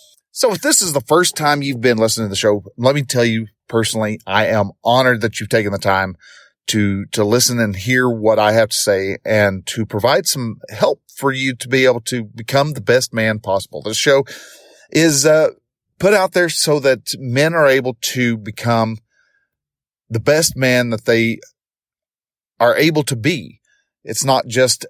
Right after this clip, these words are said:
a feel-good type of podcast. It's, it meant to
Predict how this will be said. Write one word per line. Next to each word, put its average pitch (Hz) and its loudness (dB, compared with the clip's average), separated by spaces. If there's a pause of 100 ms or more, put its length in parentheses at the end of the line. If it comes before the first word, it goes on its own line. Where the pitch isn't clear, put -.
a 120 2 (720)
feel-good 139 2
type 127 2
of - -20
podcast. 117 2
It's, - -4 (440)
it 131 0 (340)
meant 143 0
to 127 -2